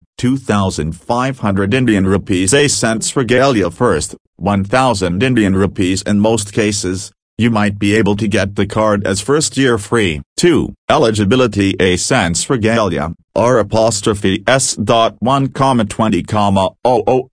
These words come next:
oh annual income. A cents Regalia First, R apostrophe S dot forty comma oh oh oh annual income. Even though the eligibility for Regalia appears to be high,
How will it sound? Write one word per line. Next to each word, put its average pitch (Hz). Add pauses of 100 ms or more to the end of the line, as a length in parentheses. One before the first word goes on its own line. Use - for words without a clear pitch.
oh 120
annual 92
income. 95
A 95
cents 92
Regalia 110
First, 85 (240)
R 120
apostrophe 104
S 127
dot 113
forty 131
comma 113
oh 101 (100)
oh -
oh 120
annual 95
income. 110
Even 147
though 117
the 101
eligibility 107
for 87
Regalia 95
appears 95
to -
be 92
high, 85